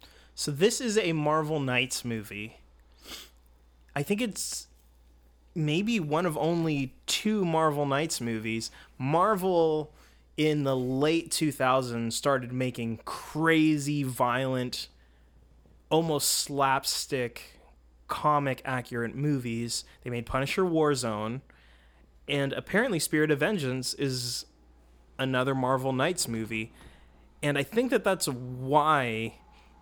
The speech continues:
it's got such a different tone that you're talking about. It's like they were trying to play into this,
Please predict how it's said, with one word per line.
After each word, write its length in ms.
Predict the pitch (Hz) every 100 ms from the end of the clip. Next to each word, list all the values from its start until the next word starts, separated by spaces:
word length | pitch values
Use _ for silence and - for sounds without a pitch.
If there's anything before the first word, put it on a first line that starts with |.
| -
it's 180 | 139 -
got 320 | 151 139 -
such 180 | 143 135
a 60 |
different 380 | 131 127 127 120
tone 380 | - 135 117 113
that 120 | 107
you're 100 | 113
talking 380 | - 120 131 117
about. 240 | 107 107
It's 180 | 117 -
like 280 | 139 123 127
they 100 | 143
were 100 | 135
trying 300 | - 151 143
to 120 | 127
play 280 | - 139 143
into 260 | 139 143 127
this, 360 | 120 113 -